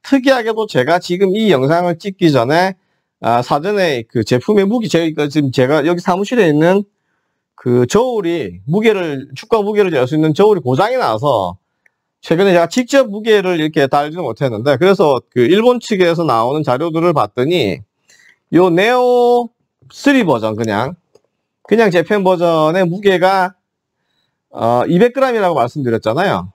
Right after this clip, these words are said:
근데 네오 투는 백구십오 그램이었어요. 그래서 오히려 무게가 증가했다, 이렇게 말씀드리-, 내시 같은 것들이 사용이 되고 해-, 했음에도 불구하고, 그 다음에 뭐 여기 허니콤 구조를 갖고 있는 그런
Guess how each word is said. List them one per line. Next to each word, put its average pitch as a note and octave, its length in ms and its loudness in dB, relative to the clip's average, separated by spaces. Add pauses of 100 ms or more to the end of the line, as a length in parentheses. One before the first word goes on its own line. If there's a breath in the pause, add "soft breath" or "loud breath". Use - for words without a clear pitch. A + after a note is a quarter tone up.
근데 F3+ 200 2
네오 B3 280 0
투는 C#4+ 340 -2
백구십오 G#3 580 0
그램이었어요. G#2 580 -4
그래서 F3 420 0 (440)
오히려 A#3+ 340 2
무게가 A#3+ 400 0
증가했다, B2 800 -2 (840)
이렇게 G#3+ 260 2
말씀드리-, D#3 520 -4
내시 A3 340 0
같은 A#3 240 0
것들이 F3+ 400 2
사용이 F3 340 0
되고 F3+ 240 2
해-, F#3 80 0 (340)
했음에도 D3+ 600 2
불구하고, C#3+ 500 0
그 A2 60 -8
다음에 E3 500 0 (540)
뭐 B2 560 2
여기 F3+ 220 2
허니콤 A3 440 0
구조를 F#3 300 2
갖고 E3+ 380 0
있는 C#3 480 0
그런 E3 520 0